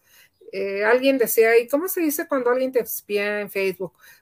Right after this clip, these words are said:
Bueno, pues son palabras, términos nuevos, ¿no?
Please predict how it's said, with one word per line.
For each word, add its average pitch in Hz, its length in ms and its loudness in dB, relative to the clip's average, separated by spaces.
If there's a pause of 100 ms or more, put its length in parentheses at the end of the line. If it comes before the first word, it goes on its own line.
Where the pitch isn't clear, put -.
Bueno, 214 220 0
pues 277 140 0
son 196 160 -10
palabras, 233 560 0
términos 214 500 -4
nuevos, 226 380 -4
¿no? 233 200 -8